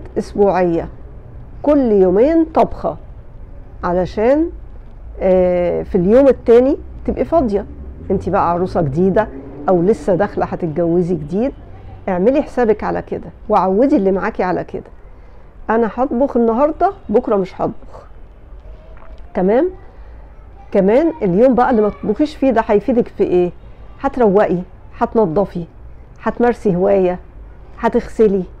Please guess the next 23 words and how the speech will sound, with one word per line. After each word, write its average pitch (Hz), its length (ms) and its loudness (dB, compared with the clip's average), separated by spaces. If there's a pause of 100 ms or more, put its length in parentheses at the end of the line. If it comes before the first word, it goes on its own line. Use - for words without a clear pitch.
(320)
هتعملي 247 540 0
اي 233 220 0
حاجة 214 360 0
انت 208 180 -2
بتحبيها، 190 720 -2
هتخرجي 233 500 0
لك 226 120 2
خروجة، 185 560 2 (520)
اي 269 360 2
حاجة، 226 500 -2 (400)
هتنزلي 220 640 4
السوق 226 460 2 (100)
تشتري - 480 2
مشتريات 190 580 2
الاسبوع 196 680 0 (320)
وتجهزي 202 560 4
المشتريات 196 680 2
دي. 202 260 -6 (540)
اوعي 277 280 4
تنزلي 196 480 2
السوق 214 480 0 (140)
وتشتري 196 520 2
الحاجات 185 580 0